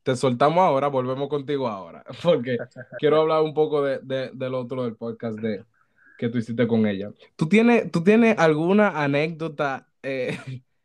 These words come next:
Speaker 1: de la música? ¿Alguna cosa que te pasó, eh, siendo músico? O co-, porque a uno le pasa muchas cosas. <laughs>
Speaker 2: Bueno,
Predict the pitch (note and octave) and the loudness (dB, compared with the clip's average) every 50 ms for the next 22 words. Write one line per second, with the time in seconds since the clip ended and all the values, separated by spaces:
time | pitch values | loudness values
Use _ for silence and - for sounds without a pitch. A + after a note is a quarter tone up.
0 | _ _ - C3 C3 D3+ D#3+ E3 E3 E3 D3 B2+ A#2 A2 - A2 - - G#2 A2 | _ _ -6 -2 0 2 4 4 4 4 2 2 0 -2 -4 -8 -8 -8 -6 -4
1 | A#2 C#3 D3 E3 E3 D#3+ F3 F3 - E3+ D3 C#3+ B2+ B2 C3 B2+ C3 A#2+ A#2 A#2 | 0 0 2 2 0 0 -2 -2 -2 -4 -4 -4 -4 -4 -4 -6 -4 -6 -8 -8
2 | - - D3+ D#3+ E3 E3 D#3 D3+ - _ _ _ _ _ _ _ _ _ _ _ | -6 -4 0 2 2 2 0 -2 -4 _ _ _ _ _ _ _ _ _ _ _
3 | - A#2+ A#2+ A#2 A#2 A2+ A2+ A2+ A2+ G#2+ G#2 G#2+ G2 - - _ _ _ _ - | -10 -8 -6 -4 -4 -4 -6 -6 -6 -6 -6 -8 -10 -12 -14 _ _ _ _ -14
4 | - C3 B2+ C3 C#3 C3+ C3 B2+ B2+ C#3 D3+ D#3+ E3 D3+ C#3+ C#3+ C#3+ B2 A#2+ C3 | -8 -6 -4 -2 0 0 0 0 0 0 0 0 -2 -4 -4 -6 -8 -8 -8 -8
5 | C3 B2 A#2+ A#2 _ _ _ _ - A#2+ A2 - - - - F3 E3+ - G3 G#3 | -8 -8 -8 -10 _ _ _ _ -10 -8 -8 -8 -8 -8 -8 -8 -4 -2 -2 -2
6 | A#3 D4+ E4+ D#4+ C4+ - D4+ D4 C4 D4 B3+ C#4+ B3 - A#3+ A3+ - A#3+ D4 F4+ | -2 -2 -4 -4 -6 -4 -6 -6 -6 -6 -8 -8 -8 -8 -8 -8 -6 -6 -6 -6
7 | B2 - A#2+ A2+ - C#3+ - - - - - - - - - - _ - - - | -8 -8 -10 -8 -4 -6 -6 -6 -8 -18 -20 -20 -18 -16 -16 -8 _ -4 -4 -4
8 | _ _ _ _ - - E2+ F#2+ G2 G#2+ A2+ B2+ B2+ B2+ B2 A#2+ B2 A2+ G#2+ - | _ _ _ _ -20 -20 -18 -16 -14 -6 -2 0 0 0 0 0 -2 -2 -4 -4
9 | - _ | -8 _